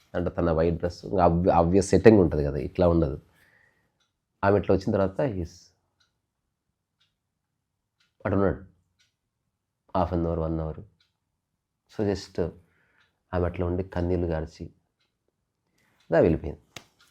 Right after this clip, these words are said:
కానీ దగ్గరున్న డిసైపుల్ పరిశాన్ పరిశాన్ అయిపోయింది అసలు. అసలు మీరు ఎప్పుడు మెడిటేషన్ చేయరు కదా. ఆమె రాగానే డ్రామా ఏందంటే, ఆమె ఒక ఇమాజినేషన్‌లో బతుకుతుంది.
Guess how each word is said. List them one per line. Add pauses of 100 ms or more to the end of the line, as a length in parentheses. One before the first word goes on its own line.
(760)
కానీ
దగ్గరున్న (200)
డిసైపుల్ (760)
పరిశాన్
పరిశాన్
అయిపోయింది
అసలు. (1160)
అసలు
మీరు
ఎప్పుడు
మెడిటేషన్
చేయరు
కదా. (1080)
ఆమె
రాగానే
డ్రామా
ఏందంటే, (720)
ఆమె
ఒక
ఇమాజినేషన్‌లో
బతుకుతుంది.